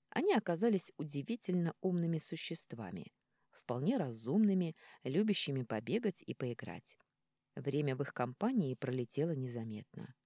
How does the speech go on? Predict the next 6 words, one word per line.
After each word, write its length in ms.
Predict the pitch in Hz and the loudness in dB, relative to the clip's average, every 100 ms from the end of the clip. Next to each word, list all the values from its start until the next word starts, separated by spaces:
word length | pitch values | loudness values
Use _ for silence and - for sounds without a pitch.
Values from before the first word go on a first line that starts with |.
| _ _ _ - - - | _ _ _ -20 -20 -14
Спать 420 | - - 339 403 | -12 0 2 4
мой 160 | 190 156 | 4 2
сын 340 | - 143 147 - | 2 0 0 0
укладывался 720 | 151 196 269 254 247 240 - - | -2 0 0 0 -2 -2 -6 -6
уставшим, 800 | 262 - - 131 - - 127 123 _ - | -10 -6 -4 -4 -4 -2 -2 -4 _ -4
но 220 | 139 | -2